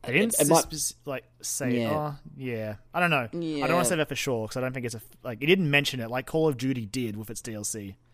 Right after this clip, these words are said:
Speaker 2: Yeah, well, that was another thing they
Speaker 1: And
Speaker 2: talked
Speaker 1: it,
Speaker 2: about as
Speaker 1: oh,
Speaker 2: well.
Speaker 1: it was so bad.
Speaker 2: Yeah. Yeah.
Speaker 1: So, so yeah, the next trailer straight after that was Call of Duty World War two's,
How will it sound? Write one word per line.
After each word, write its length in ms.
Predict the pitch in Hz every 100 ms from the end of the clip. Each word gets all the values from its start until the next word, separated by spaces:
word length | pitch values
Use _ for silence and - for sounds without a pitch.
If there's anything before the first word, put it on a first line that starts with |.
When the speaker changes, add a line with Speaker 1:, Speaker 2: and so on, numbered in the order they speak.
| _ - -
Speaker 2:
Yeah, 340 | 120 113 101 95
well, 260 | 95 - 107
that 120 | 107
was 120 | 101
another 200 | 101 101
thing 100 | 98
they 80 | 101
Speaker 1:
And 100 | 151
Speaker 2:
talked 160 | 147 135
Speaker 1:
it, 40 |
Speaker 2:
about 160 | 95 95
as 60 |
Speaker 1:
oh, 40 | 101
Speaker 2:
well. 140 | 92
Speaker 1:
it 20 | 92
was 100 | -
so 720 | - - - - 165 139 120
bad. 580 | 110 113 104 98 92 90 - _ _ -
Speaker 2:
Yeah. 600 | 107 104 101 98 98 98 104 - - _ _ _ _ _ _ -
Yeah. 500 | 120 110 82 80 -
Speaker 1:
So, 580 | - 165 156 151 147 147 - _ - - - - - - -
so 160 | - -
yeah, 260 | 240 127 101
the 160 | 143
next 280 | 160 233 -
trailer 300 | - 156 127
straight 200 | - 139
after 220 | 143 180
that 260 | 104 101 -
was 220 | 135 151
Call 200 | - 107
of 60 | 107
Duty 260 | 117 123
World 320 | 117 107 104
War 160 | 110 117
two's, 520 | - 82 76 110 127